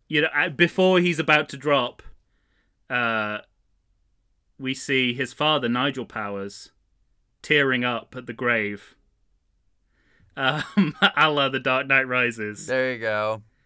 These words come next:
Speaker 1: And he's like, "I, I just can't do it. I won't bu-, I won't bury another Powers."
Speaker 2: <laughs>
Speaker 1: And then one of the mourners said, "You know, she never signed the marriage certificate. She's not actually got his name." He's like,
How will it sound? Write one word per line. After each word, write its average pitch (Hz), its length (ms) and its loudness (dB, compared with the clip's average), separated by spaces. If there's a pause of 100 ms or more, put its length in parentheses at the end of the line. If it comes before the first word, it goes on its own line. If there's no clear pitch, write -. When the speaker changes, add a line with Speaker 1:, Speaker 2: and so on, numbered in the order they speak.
(160)
Speaker 1:
And 139 120 2
he's 131 140 0
like, 131 180 0 (260)
"I, 165 100 4 (180)
I 180 60 0
just 185 280 -2
can't 196 340 2
do 175 180 6
it. 170 120 6
I 170 160 0
won't 185 380 0
bu-, 185 60 2
I 185 280 4
won't 202 280 2
bury 190 340 6
another 175 320 2
Powers." 156 760 4 (260)
Speaker 2:
<laughs> 175 140 -6 (1080)
Speaker 1:
And 147 120 4
then 151 80 -2
one 165 160 2
of 156 100 -2
the 151 80 -2
mourners 139 400 -2
said, 113 380 -2
"You 143 120 -2
know, 185 200 0
she 185 160 -6
never 196 180 0
signed 170 260 0
the 135 60 -4
marriage 135 300 0
certificate. 107 580 -10
She's 113 160 -12
not 131 180 -8
actually 113 280 -8
got 110 180 -8
his 104 140 -10
name." 107 260 -8
He's 98 160 -14
like, 101 160 -10